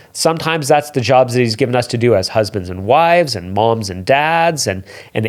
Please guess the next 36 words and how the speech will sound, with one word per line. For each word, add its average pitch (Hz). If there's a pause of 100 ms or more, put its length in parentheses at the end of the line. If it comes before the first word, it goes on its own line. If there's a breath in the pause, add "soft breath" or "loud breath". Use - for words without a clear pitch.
aunts 139
and 101
uncles 160
and 98
as 90
friends 165
and 98
as 92
a-, 123
adult 135
children, 165
uh, 190
all 208
these 175
sorts 117
of 107
things, 101
the 117
work 165
that 170
God 120
has 110
set 107
before 110
us. - (320 loud breath)
And 123
I 120
have 117
three 165
things 135
to 123
say 117
about 107
how 117
we 117
approach -